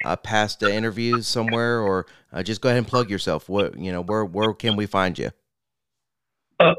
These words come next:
Speaker 2: okay. Um, well, uh, California Sports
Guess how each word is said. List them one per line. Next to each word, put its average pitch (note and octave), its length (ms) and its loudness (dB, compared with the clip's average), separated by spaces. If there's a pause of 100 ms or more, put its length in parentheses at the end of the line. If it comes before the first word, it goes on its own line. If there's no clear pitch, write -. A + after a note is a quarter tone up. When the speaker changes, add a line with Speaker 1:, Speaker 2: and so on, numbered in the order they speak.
Speaker 2:
okay. G3+ 520 6 (120)
Um, D#3 360 4 (460)
well, F3+ 300 6
uh, E3 100 6 (100)
California A3 800 2 (220)
Sports F3+ 380 4